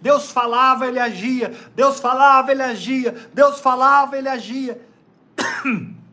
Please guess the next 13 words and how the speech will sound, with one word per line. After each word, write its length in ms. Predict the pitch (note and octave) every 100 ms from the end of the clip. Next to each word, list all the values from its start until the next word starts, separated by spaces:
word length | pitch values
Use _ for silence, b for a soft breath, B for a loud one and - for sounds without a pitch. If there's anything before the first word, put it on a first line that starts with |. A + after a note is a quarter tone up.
| _ - - _ _
E 160 | - B3
isso 260 | B3+ - G#3+
resumiu 680 | A#3+ C4 C#4 A#3+ C#4 D#4+
a 80 | C4+
vida 240 | C#4 C#4
de 100 | C4+
Abraão. 500 | C4 B3 A#3+ A#3+ G#3+ B B -
Um 140 | G#3
homem 460 | B3+ D#4+ E4+ E4+ C4
que 200 | - - _
caminhava 840 | - C#4+ D4+ C#4+ B3+ B3 A3+ F3
na 140 | E3+ E3+
palavra. 800 | E3+ C3+ B2+ G#2+ - - -